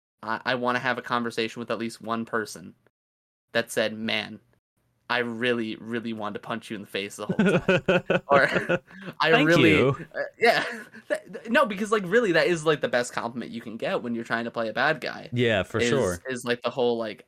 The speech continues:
Speaker 1: "Man, I hated you." Or, like, have somebody genuinely come up to me and say, like, "You are such a," you know,
Speaker 2: And you
Speaker 1: words I
Speaker 2: think, uh,
Speaker 1: can't say.
Speaker 2: who's, like, some of the, the worst bad guys? Like, "Oh, you just despise," even the,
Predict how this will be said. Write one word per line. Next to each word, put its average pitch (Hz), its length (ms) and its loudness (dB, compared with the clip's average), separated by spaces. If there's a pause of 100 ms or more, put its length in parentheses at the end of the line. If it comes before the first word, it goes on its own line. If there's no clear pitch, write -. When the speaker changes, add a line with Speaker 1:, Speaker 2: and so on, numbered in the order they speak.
Speaker 1:
"Man, 123 140 -2
I 135 100 0
hated 113 400 -6
you." 104 160 -6
Or, 127 120 0
like, 123 300 -2
have 143 160 0
somebody 160 240 2
genuinely 131 360 -2
come 131 120 -6
up 123 100 -2
to 131 60 -10
me 123 60 -4
and 123 100 -4
say, 120 100 -2
like, 110 200 -8
"You 147 200 -8
are 113 100 -8
such - 280 -4
a," 110 60 -16 (460)
you 139 140 -6
know, 110 180 -6 (480)
Speaker 2:
And - 80 -2
you 147 60 6
Speaker 1:
words 185 180 6
I - 80 -
Speaker 2:
think, 123 60 4
uh, - 20 4
Speaker 1:
can't 160 220 4
say. 143 260 6
Speaker 2:
who's, 123 160 4
like, 143 160 2
some 139 240 2
of 120 100 0
the, 117 400 0
the 127 200 -2
worst 117 400 0
bad 107 280 2
guys? 98 200 0
Like, 98 220 -2
"Oh, 107 260 -4
you 98 120 -10
just 110 240 -4
despise," 104 720 0
even 131 240 2
the, 117 120 0